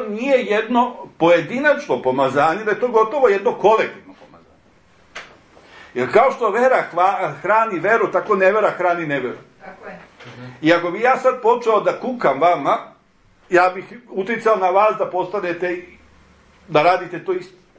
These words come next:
Speaker 2: Amen.
Speaker 1: Ili kada bi vi kukali meni, ja bih ušao u isto takvo stanje. I onda je to već dobra,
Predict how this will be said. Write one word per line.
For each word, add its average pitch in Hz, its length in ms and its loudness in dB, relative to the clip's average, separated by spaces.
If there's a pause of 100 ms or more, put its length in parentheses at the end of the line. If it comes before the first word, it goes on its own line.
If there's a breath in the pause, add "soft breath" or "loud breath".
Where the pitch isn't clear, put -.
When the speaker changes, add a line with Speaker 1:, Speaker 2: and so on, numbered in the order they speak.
(140)
Speaker 2:
Amen. - 400 -20
Speaker 1:
Ili 165 180 2
kada 190 220 4
bi 185 140 0
vi 226 200 -8
kukali 233 420 0
meni, 196 340 -4
ja 196 120 4
bih 196 160 -6 (220)
ušao 220 400 2
u 240 60 -4
isto 233 200 -2
takvo 156 340 -2
stanje. 156 340 -4 (760 loud breath)
I 151 100 2
onda 240 160 4
je - 120 -2
to 277 120 -6
već 247 160 -6 (800)
dobra, 220 440 2